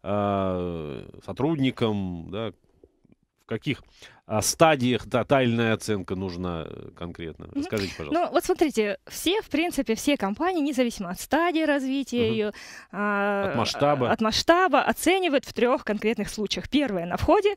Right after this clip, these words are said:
Speaker 2: второе — на выходе, что называется, и третье — это в процессе работы.
Speaker 1: Так, на входе ф-,
Speaker 2: Ну,
Speaker 1: что
Speaker 2: на
Speaker 1: за
Speaker 2: входе, да, на входе
Speaker 1: То есть
Speaker 2: очень важно подобрать правильных людей, вот как раз, да,
Speaker 1: То
Speaker 2: тех
Speaker 1: есть
Speaker 2: людей,
Speaker 1: на, на
Speaker 2: которые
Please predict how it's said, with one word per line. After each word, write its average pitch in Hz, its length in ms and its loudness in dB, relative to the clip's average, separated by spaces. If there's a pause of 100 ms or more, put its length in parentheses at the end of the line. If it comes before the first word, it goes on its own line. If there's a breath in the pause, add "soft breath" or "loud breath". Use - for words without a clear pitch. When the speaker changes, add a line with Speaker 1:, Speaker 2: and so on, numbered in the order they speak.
(260 loud breath)
Speaker 2:
второе — 254 420 4
на 196 140 0
выходе, 320 360 2
что 294 200 2
называется, 254 520 2
и - 160 -4
третье — 311 400 2 (100)
это 226 100 4
в - 80 -12
процессе 262 440 2
работы. 208 400 0 (500 loud breath)
Speaker 1:
Так, 98 220 2
на 139 100 4
входе 113 300 0
ф-, - 140 -4
Speaker 2:
Ну, 269 100 4
Speaker 1:
что 453 140 2
Speaker 2:
на - 40 6
Speaker 1:
за 214 60 0
Speaker 2:
входе, 220 280 4
да, 285 200 4
на 302 100 0
входе 427 200 2
Speaker 1:
То 349 60 6
есть 381 120 2
Speaker 2:
очень 294 120 2
важно 330 260 4
подобрать 247 360 2
правильных 240 460 0
людей, 226 260 0
вот - 120 -14
как - 180 -8
раз, 180 180 -4
да, 262 240 2
Speaker 1:
То - 100 -2
Speaker 2:
тех 269 100 4
Speaker 1:
есть 226 80 -4
Speaker 2:
людей, 240 180 2
Speaker 1:
на, 156 60 4
на - 20 4
Speaker 2:
которые 254 220 6